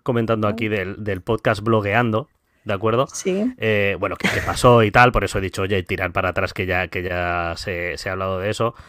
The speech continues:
Speaker 1: Pero yo personalmente te digo que es un podcast, realmente, el tándem que hacéis, que hacéis, porque, oye, porque
Speaker 2: Sí,
Speaker 1: sois,
Speaker 2: sí,
Speaker 1: seguís
Speaker 2: somos dos.
Speaker 1: siendo, sois dos, que hacéis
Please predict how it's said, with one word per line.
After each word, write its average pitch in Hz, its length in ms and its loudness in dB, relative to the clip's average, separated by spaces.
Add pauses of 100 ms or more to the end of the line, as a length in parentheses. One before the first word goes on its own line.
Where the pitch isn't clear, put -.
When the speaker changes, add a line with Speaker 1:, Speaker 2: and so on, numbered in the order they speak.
(200)
Speaker 1:
Pero 98 180 -2
yo 98 140 -2
personalmente 123 720 0
te 104 140 -8
digo 95 400 -2 (680)
que 104 140 -2
es - 100 -2
un 175 140 0
podcast, 120 600 0
realmente, 117 840 0
el 95 240 -2
tándem 170 440 4
que 135 120 4
hacéis, 107 720 0 (300)
que - 100 -8
hacéis, 107 580 6
porque, 80 580 -8
oye, 98 340 -4
porque 80 560 -10
Speaker 2:
Sí, - 60 -12
Speaker 1:
sois, 190 160 0
Speaker 2:
sí, - 20 -8 (120)
Speaker 1:
seguís - 40 -6
Speaker 2:
somos 185 260 -2
dos. 170 80 0
Speaker 1:
siendo, 90 320 -4 (340)
sois 90 300 -6
dos, 101 320 -2 (840)
que - 140 2
hacéis 117 640 4